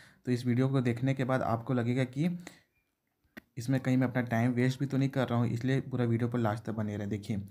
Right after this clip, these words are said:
सबसे पहले देखिए, बात ये करते हैं कि Instagram से, से पैसा आप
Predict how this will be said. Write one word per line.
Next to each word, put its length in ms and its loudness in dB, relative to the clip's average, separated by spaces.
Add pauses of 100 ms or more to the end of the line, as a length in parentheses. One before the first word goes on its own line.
(420)
सबसे 280 -2
पहले 200 2
देखिए, 280 0
बात 300 2
ये 100 4
करते 280 2
हैं 60 -4
कि 120 4
Instagram 400 4
से, 200 0
से 220 -2
पैसा 380 2
आप 360 0